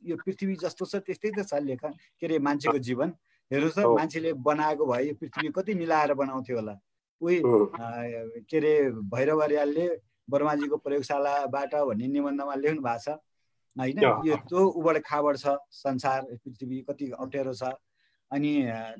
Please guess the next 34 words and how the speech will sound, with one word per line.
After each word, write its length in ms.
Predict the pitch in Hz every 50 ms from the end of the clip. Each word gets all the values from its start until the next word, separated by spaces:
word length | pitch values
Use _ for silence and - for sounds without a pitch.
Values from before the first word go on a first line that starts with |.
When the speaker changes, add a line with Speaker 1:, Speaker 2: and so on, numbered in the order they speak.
| -
Speaker 1:
तर 160 | 190 196 220
पनि 200 | 190 226 220 208
यसमै 240 | 202 196 - 220 220
सौन्दर्य 480 | - - 180 160 151 143 147 139 139 127
छ। 100 | - 123 113 107 113 - 151 131
जीवन 300 | 135 185 226 233 226 214
पनि 160 | 208 220 214
Speaker 2:
उम्। 80 | 202 185
Speaker 1:
यस्तै 260 | - - - 202 180
हो, 260 | 143 120 117 123 - _ _ _ _ _ _ _ _ _ _ 165
यसलाई 240 | 170 175 175 175 185
उ 100 | 170 160
गर्ने 220 | 175 170 156 165
भन्दा 240 | 147 127 123 139 139
पनि 200 | 139 160 170 175
लेखकको 380 | 156 151 147 - 147 131 131
काम 260 | 127 - 147 135 131 127
चाहिँ, 280 | - 139 175 - - - _ _ _ _ _ _ _ _ _ _ 120
अ, 80 | 127
जीवनलाई 500 | 120 117 131 180 185 190 180 170 165 156
कलात्मक 520 | 151 - 160 160 160 160 - - 160 139 143
रूपले 280 | 139 - 127 135 143
आफूले 400 | 147 143 - - - 147 147 143
जानेको 380 | 131 123 131 131 131 135 127 131
सिप 320 | 127 - - 175 - -
अनुसार 400 | 143 127 127 113 - 135 131 131
त्यसलाई 300 | 131 - - 113 117 113
चाहिँ 200 | 110 113 127 123 - _
प्रस्तुत 280 | 160 143 - 143 135
गर्ने 320 | 123 131 123 113 113 113 107
हो 300 | 107 117 131 139 135 - _ _ _ _ -
जस्तो 320 | - 135 - - 101 123 123
Speaker 2:
हजुर। 200 | 110 110 143 135
Speaker 1:
लाग्छ। 260 | 123 113 107 -